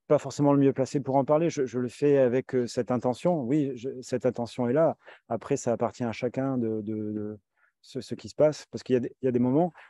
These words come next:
on peut être plus ou moins réceptif, on peut, on peut être prêt ou, ou pas, on peut passer à côté ou on peut être dedans. C'est, la force d'un lieu comme ça, c'est qu'il,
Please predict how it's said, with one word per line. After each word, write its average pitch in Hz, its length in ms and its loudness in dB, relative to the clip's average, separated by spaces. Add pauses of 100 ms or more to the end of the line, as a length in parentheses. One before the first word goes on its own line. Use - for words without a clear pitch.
(100)
on 120 80 -6
peut 123 100 -2
être 117 100 -2
plus 123 160 -6
ou 131 40 4
moins 127 140 4
réceptif, 120 580 -2
on 113 140 -2
peut, 117 580 0 (340)
on 117 100 -4
peut 127 120 2
être 117 100 4
prêt 165 320 4
ou, 143 160 2 (160)
ou 131 200 -10
pas, 156 340 2
on 135 100 0
peut 107 140 -12
passer 120 260 -4
à 117 60 0
côté 151 440 0
ou 127 200 0
on 117 60 -2
peut 120 140 -2
être 113 60 -2
dedans. 131 400 -2
C'est, 113 280 -10 (580)
la 120 100 0
force 160 240 4
d'un 147 100 6
lieu 139 140 6
comme 135 160 2
ça, 180 140 2
c'est 160 160 -4
qu'il, 139 240 -6